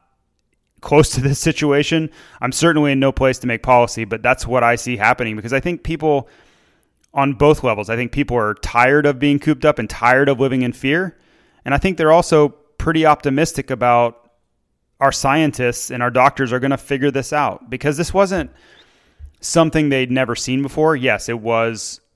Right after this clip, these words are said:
uh, more c-, contagious than they expected, but sars and mers were in this same virus family.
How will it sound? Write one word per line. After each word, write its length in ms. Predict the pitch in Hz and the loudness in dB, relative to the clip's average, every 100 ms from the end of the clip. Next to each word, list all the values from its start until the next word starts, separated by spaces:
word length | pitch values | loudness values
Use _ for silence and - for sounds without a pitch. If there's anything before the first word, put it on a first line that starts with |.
| _ _ | _ _
uh, 480 | 120 110 107 104 104 104 | -8 -6 -4 -6 -8 -12
more 260 | 120 127 127 | -6 -6 -6
c-, 100 | - _ _ _ _ _ | -12 _ _ _ _ _
contagious 640 | - 120 113 120 160 - - | -10 -6 -6 -4 -6 -6 -8
than 120 | 139 143 | -4 0
they 140 | 139 | -2
expected, 560 | 139 151 143 151 147 - _ _ _ _ _ | -2 -2 -2 0 -4 -4 _ _ _ _ _
but 360 | 104 131 117 | 0 0 0
sars 420 | - - 147 156 135 | -2 4 6 6 2
and 140 | 123 | -2
mers 320 | 135 147 135 | 0 0 0
were 260 | 113 120 120 | -2 -2 -2
in 160 | 135 | -2
this 160 | 143 131 | -4 -4
same 640 | - 127 127 127 120 110 - _ _ | -6 -6 -4 -2 -4 -6 -12 _ _
virus 400 | 104 123 120 113 | -2 2 2 -2
family. 520 | - 107 120 143 165 | -4 -6 -2 -2 -4